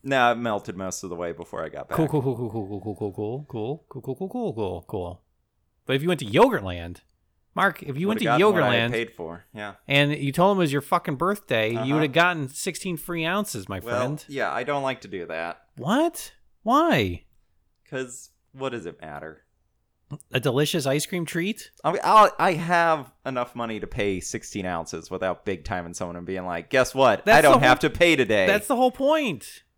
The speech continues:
Speaker 2: It's about, it's about, uh, con-, customer retention.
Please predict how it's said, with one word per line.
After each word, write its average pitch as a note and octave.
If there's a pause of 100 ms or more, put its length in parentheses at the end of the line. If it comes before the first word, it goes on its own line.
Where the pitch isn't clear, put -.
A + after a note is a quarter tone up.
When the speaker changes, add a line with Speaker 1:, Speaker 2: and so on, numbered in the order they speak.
(100)
Speaker 2:
It's E3+
about, G#3+
it's -
about, F#3+
uh, F3
con-, F3 (320)
customer G3+
retention. D#3+